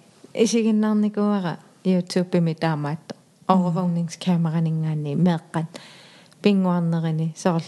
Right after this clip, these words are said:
Speaker 1: илаанниккупаамасси ниақуаникит.
Speaker 2: Иа.
Speaker 1: Қунгуйуусатторалаат
Speaker 2: Мм.
Speaker 1: амилаарнерт. Аама Qaavara Coast Adventure-rimi. Clown-nerallak.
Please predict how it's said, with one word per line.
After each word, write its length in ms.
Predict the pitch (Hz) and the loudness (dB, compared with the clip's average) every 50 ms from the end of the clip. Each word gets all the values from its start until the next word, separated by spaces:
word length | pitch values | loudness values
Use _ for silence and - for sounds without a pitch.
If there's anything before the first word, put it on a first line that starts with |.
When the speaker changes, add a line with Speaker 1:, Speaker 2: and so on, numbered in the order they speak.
| - - - | -8 -4 0
Speaker 1:
илаанниккупаамасси 1080 | 208 202 185 185 180 175 170 175 170 - - 170 - - 165 160 160 160 156 - - | 0 2 2 2 0 0 0 -2 -4 -4 -4 -4 -2 0 0 0 0 -2 -4 -6 -4
ниақуаникит. 960 | - 170 180 175 175 165 165 - - 170 175 175 170 175 175 165 - 170 165 - - - - | -2 0 0 0 0 -2 -4 -6 -6 -4 -2 -2 -2 -2 -4 -2 -4 -6 -6 -6 -10 -2 0
Speaker 2:
Иа. 680 | 240 214 202 202 208 202 202 196 190 185 180 180 190 196 - - _ _ _ _ _ _ _ _ _ _ _ _ - | 2 2 2 2 0 0 0 0 -2 -2 -4 -6 -8 -10 -16 -20 _ _ _ _ _ _ _ _ _ _ _ _ 2
Speaker 1:
Қунгуйуусатторалаат 1400 | 208 190 185 196 196 185 185 180 180 180 - 185 175 - - - 190 175 165 175 175 165 170 165 160 160 156 156 - - | 4 4 4 4 4 4 2 2 0 0 -2 -4 -6 -8 -4 -2 0 0 2 0 0 0 -2 -2 -2 -4 -6 -8 -2 0
Speaker 2:
Мм. 540 | 226 190 180 175 165 160 160 156 156 156 151 - - - | 2 2 4 2 0 0 -2 -4 -6 -8 -10 -14 -6 -2
Speaker 1:
амилаарнерт. 920 | 196 175 160 165 165 165 165 160 156 156 156 156 151 156 160 - _ _ - - - - - - - - - - | 0 0 2 2 0 0 -2 -2 -2 -2 -2 -2 -4 -6 -8 -12 _ _ -20 -20 -18 -18 -18 -18 -18 -20 -2 0
Аама 320 | 208 208 196 190 180 175 - - - - - - - - - - - - _ _ _ _ _ _ _ _ _ _ _ _ _ _ - - - 180 180 - | 2 2 2 2 -2 -4 -8 -16 -20 -14 -10 -8 -8 -8 -8 -10 -14 -18 _ _ _ _ _ _ _ _ _ _ _ _ _ _ -20 -6 -4 -4 -4 -2
Qaavara 440 | - 208 185 185 185 180 180 185 170 - - - - | -2 -2 0 0 0 0 -2 -2 -4 -6 -8 -14 -2
Coast 280 | - 220 208 196 - - | 0 2 2 2 0 -2
Adventure-rimi. 840 | 196 180 170 190 185 180 - - 190 180 180 175 170 165 175 180 180 - - _ _ _ _ _ _ _ _ - | -2 0 2 2 2 0 0 -2 -2 -2 -2 -2 -2 -2 -2 -4 -6 -12 -20 _ _ _ _ _ _ _ _ 0
Clown-nerallak. 840 | 202 208 202 196 185 180 180 190 185 170 165 156 143 139 180 202 | 2 2 4 4 4 2 2 2 0 -2 -4 -6 -4 -4 -4 -4